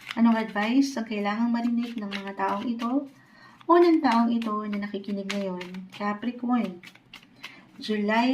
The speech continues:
twenty twenty-four. Okay, may umaangat, we. Add pa tayo dyan. Ayan na. Ayan na, ayan na. The Magician, the Sun,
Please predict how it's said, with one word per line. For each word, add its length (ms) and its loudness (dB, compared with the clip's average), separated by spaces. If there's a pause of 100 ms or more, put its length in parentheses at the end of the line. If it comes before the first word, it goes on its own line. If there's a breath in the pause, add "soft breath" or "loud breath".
twenty 400 -2
twenty-four. 960 -8 (640)
Okay, 240 -2
may 160 -2
umaangat, 480 0
we. 480 0 (480 loud breath)
Add 160 2
pa 80 -2
tayo 320 0
dyan. 480 0 (2000 soft breath)
Ayan 240 6
na. 240 -2 (1120)
Ayan 400 6
na, 100 -2 (140)
ayan 240 -4
na. 180 -4 (1600 loud breath)
The 80 0
Magician, 960 0 (1800 loud breath)
the 240 -2
Sun, 800 2